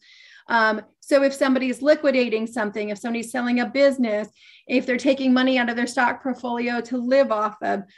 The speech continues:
So really important, the capital gains tax rate really means a big deal to people, um, in retirement, looking for retirement, or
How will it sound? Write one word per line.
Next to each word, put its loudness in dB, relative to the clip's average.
So 2
really 2
important, 2
the -2
capital 0
gains -2
tax -2
rate -2
really -2
means 0
a -2
big -2
deal -2
to -2
people, 2
um, 2
in 6
retirement, 4
looking 2
for 0
retirement, 0
or 4